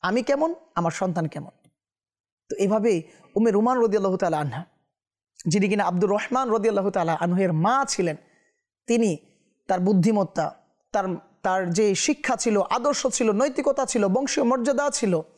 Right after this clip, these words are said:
সব কিছু দিয়ে তার সন্তানদেরকে আগলে রেখেছেন, স্বামীর হক আদায় করেছেন। আপনি, আমি, আমরা আশেপাশে তো মা দেখি,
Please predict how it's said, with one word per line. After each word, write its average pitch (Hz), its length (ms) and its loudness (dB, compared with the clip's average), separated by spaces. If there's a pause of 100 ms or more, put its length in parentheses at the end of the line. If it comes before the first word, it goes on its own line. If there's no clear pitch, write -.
(340)
সব 285 220 -4
কিছু 262 220 0
দিয়ে 185 380 0 (840)
তার 190 100 0
সন্তানদেরকে 185 540 0
আগলে 170 260 0
রেখেছেন, 165 360 -6
স্বামীর 220 360 -2
হক 220 300 2
আদায় 196 200 0
করেছেন। 160 440 -6 (500)
আপনি, 220 300 0
আমি, 294 220 0
আমরা 285 340 0
আশেপাশে 311 440 0
তো 320 160 0
মা 302 200 0
দেখি, 247 460 -2